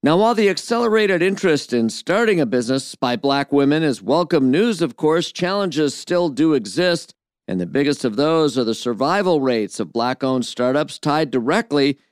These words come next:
to a bias when it comes to securing funding. Last year, just four percent of Black businesses were still open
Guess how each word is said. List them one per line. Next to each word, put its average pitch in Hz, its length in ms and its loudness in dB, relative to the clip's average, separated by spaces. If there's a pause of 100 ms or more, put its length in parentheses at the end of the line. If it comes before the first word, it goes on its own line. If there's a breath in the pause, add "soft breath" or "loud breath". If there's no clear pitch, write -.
(180)
to 117 140 2
a 110 80 2
bias 135 680 -2
when 123 140 -2
it 117 140 -4
comes 131 280 -2
to 113 120 -8
securing 135 680 0
funding. 170 480 0 (500)
Last 175 380 -2
year, 185 240 4
just 123 280 -4 (100)
four 202 280 2
percent 190 640 -2
of 98 140 -6
Black 131 400 -2
businesses 143 560 0
were 107 140 -2
still 175 340 0
open 160 380 0